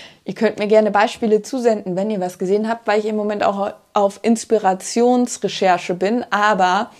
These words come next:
ich find in dem Bereich einfach nichts Schönes und ich hab gedacht, wenn ich sowas Eigenes anschiebe, ein eigenes Projekt mit diesen Werten, die ich jetzt für mich entwickelt habe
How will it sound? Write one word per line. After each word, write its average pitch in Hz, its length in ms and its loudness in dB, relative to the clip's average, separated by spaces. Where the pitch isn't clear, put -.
ich - 220 2
find 226 240 2
in 208 120 0
dem 202 140 0
Bereich 190 380 0
einfach 180 280 0
nichts 180 360 -10
Schönes 220 440 -2
und 202 80 -8
ich 190 120 -10
hab 220 160 -6
gedacht, 220 440 -4
wenn 233 240 4
ich 277 200 -4
sowas 233 460 0
Eigenes 214 500 -2
anschiebe, 196 420 -6
ein 180 200 -8
eigenes 226 480 -4
Projekt 190 760 -2
mit 233 440 -4
diesen 196 480 -6
Werten, 214 420 2
die 185 140 -6
ich 175 80 -10
jetzt 170 360 -8
für 214 120 -8
mich 208 240 -4
entwickelt 190 560 -4
habe 160 540 -4